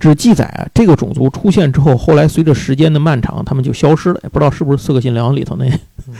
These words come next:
Speaker 1: <laughs> 啊，这个第一文明是吧？
Speaker 2: 听上去就跟李卫东博士要联系起来。
Speaker 1: 哎，对，就，就消失了。
Speaker 2: 李卫东宇宙里的人物。
Speaker 1: 没错，在这个失落的种族消失之后，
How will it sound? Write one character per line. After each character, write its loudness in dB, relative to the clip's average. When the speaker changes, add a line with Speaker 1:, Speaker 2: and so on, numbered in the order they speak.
Speaker 1:
<laughs> -14
啊， -8
这 -2
个 -2
第 -8
一 2
文 2
明 -2
是 -2
吧？ -6
Speaker 2:
听 -6
上 -4
去 -6
就 -2
跟 -2
李 -2
卫 0
东 -4
博 2
士 0
要 0
联 -4
系 -10
起 -10
来。 0
Speaker 1:
哎， 4
对， 4
就， 0
就 4
消 2
失 4
了。 2
Speaker 2:
李 -2
卫 0
东 -2
宇 -4
宙 -4
里 -8
的 -8
人 -6
物。 -8
Speaker 1:
没 2
错， 2
在 4
这 6
个 6
失 2
落 6
的 8
种 0
族 4
消 4
失 2
之 2
后， 0